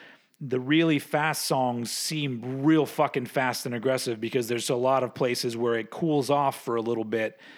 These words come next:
or they just settle into a riff and, um, I think that that's why Sepultura ended up being considered one of the best bands. I think that if they had continued to do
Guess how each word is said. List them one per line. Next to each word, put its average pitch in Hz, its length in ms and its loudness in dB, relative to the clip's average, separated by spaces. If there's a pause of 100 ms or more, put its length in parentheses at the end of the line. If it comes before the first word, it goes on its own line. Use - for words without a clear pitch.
(200)
or 131 220 4
they 123 140 0
just 127 320 -2
settle 139 360 0
into 131 380 0
a 110 60 2
riff 117 560 0 (640)
and, 120 420 0
um, 120 440 0 (120)
I 151 120 0
think 226 200 0
that 185 140 0
that's 156 260 0
why 139 140 2
Sepultura 127 680 0
ended 120 200 -2
up 110 160 -2
being 107 420 -4 (440)
considered 113 400 -4
one 110 180 -2
of 107 80 -2
the 110 80 0
best 107 320 -4
bands. 147 320 0
I 120 80 0
think 143 240 -2
that 131 100 2
if 120 140 -4
they 139 140 2
had 131 160 0
continued 156 560 -2
to 127 60 -14
do 127 460 2